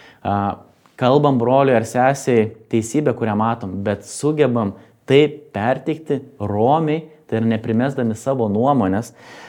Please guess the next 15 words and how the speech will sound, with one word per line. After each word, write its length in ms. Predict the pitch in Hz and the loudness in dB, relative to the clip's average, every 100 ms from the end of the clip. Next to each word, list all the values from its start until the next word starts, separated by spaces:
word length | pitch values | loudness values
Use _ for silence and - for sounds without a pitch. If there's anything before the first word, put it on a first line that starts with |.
| - | -16
a, 480 | - 101 101 101 101 | -6 -2 0 -2 -2
neturėdami 720 | 98 113 123 123 131 147 139 | 0 0 0 2 2 4 2
tokio 240 | 120 123 123 | 0 0 -2
įsitikinimo, 560 | 123 120 147 143 127 113 | -2 -6 -4 -2 -2 -2
kad 160 | 117 131 | -2 -2
aš 140 | 123 | 0
žinau 160 | 123 117 110 | 0 2 2
viską, 420 | 117 170 - 120 | 0 0 -2 -4
o 240 | - 101 101 | -2 -2 -2
vat 100 | 95 | -2
brolis, 480 | 98 117 139 131 - | 0 2 2 0 -2
sesė 320 | 123 127 - | -4 -4 -4
nieko 320 | 110 131 143 110 | -2 -2 0 0
nesupranta. 640 | 107 110 - 131 120 - _ _ _ _ _ _ _ _ _ _ - | 0 -4 0 0 0 -4 _ _ _ _ _ _ _ _ _ _ -6
Romumas 640 | 110 110 120 147 127 123 | 2 4 4 2 0 -4